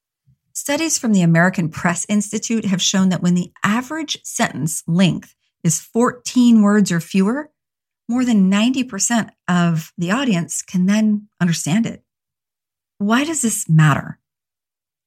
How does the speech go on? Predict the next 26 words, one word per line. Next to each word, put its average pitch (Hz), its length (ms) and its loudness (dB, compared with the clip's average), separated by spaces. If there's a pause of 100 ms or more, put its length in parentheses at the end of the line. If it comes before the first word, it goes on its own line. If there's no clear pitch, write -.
(160)
Simply 285 380 2
put, 180 360 -2 (520)
the 190 100 2
more 214 300 4
you 269 180 0
say, - 560 -4 (480)
the 190 140 2
harder 226 440 2
it 196 100 2
is 185 180 2
for 180 120 -6
people 180 420 -4
to 160 420 0 (160)
quickly 202 440 0
understand. - 680 -2 (1120)
And 170 160 4
the 165 60 4
less 175 540 2
you 170 220 2
believe 175 500 6
what 254 160 -2
you 269 140 -2
say, 311 500 -6 (460)
the 196 60 -2
less 202 280 2
memorable 170 720 4